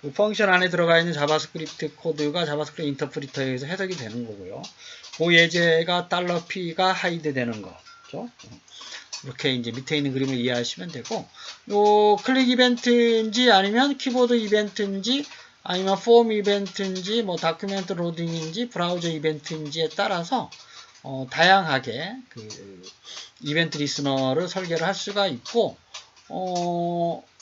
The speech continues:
요 저희는 이제 요 아래에 있는 거 마우스 이벤트에 클릭, 그 다음에 마우스 엔터, 마우스 리브,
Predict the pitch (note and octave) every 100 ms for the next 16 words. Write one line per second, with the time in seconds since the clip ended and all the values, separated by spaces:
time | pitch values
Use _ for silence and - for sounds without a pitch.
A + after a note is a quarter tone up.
0 | - G3 G3+ G3 G3 F#3+ G3+ G#3+ G#3 F#3
1 | F3 E3 D3 D3 F3 E3+ D3 A#2+ B2+ C#3+
2 | F3 G3+ G#3+ F#3 F#3+ F#3+ F3 G3 F#3 F3+
3 | F3+ A3 A#3 A#3+ - - _ - A#3 A3+
4 | A#3+ A#3 - - - E3+ E3+ F3 E3+ D#3
5 | D#3 E3+ E3+ F3+ E3 - G3 F3+ D#3+ D3
6 | F3+ D#3+ D#3+ A#3 D#4+